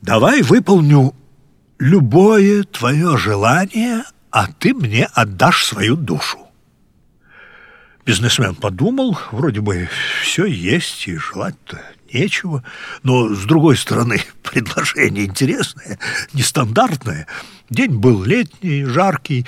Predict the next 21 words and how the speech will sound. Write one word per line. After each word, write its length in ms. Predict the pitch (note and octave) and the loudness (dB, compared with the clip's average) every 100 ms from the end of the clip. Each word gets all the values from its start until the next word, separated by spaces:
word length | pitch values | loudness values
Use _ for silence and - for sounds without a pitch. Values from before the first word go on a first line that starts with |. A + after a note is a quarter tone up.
| - - | -8 -8
он 160 | D#4 E4+ | -4 0
и 40 | |
говорит: 480 | E3 B2+ B2 A2 G2 - - - - - - | 2 6 6 4 0 -8 -14 -14 -16 -14 -4
«Давай-ка 500 | C4 F#4 - E3 F3+ | 0 0 2 2 2
сюда 540 | - B2 D#3 B2+ - _ - | 2 4 4 2 -2 _ -2
баночку 600 | A2+ D#3+ C3 - C#3+ C3 | 2 2 2 2 2 2
самого 460 | - F3+ D#3+ D3 | 2 2 4 4
лучшего 640 | B2 B2 F3+ - - C3+ B2 | 4 4 4 4 2 2 2
пива 540 | - E3+ C3+ G2+ F2+ | 2 4 4 2 -2
и 220 | - C4 | -2 -2
по 160 | - D#3 | 2 4
рукам». 440 | B2+ G#2+ - D3+ - - _ _ _ _ _ _ _ _ - - | 4 0 -4 -6 -10 -20 _ _ _ _ _ _ _ _ -20 -2
Не 80 | D#3+ | 2
успел 400 | E3 - D3 A#2+ | 2 2 2 2
бизнесмен 680 | G2+ B2+ C#3+ - D3 B2+ A#2 | 0 0 0 0 2 2 2
и 20 | |
глазом 400 | A2 A#2 G2+ G#2 | 2 2 2 -2
моргнуть, 540 | F#2+ G#2+ A#2 C#4+ G3+ | -2 -2 -2 -4 -4
как 260 | - A#2 G2 | -4 -6 0
ящик 400 | C#3+ C#3 - - | 0 2 -2 -8
пива 440 | - A3+ G#3 G3 | 0 2 2 0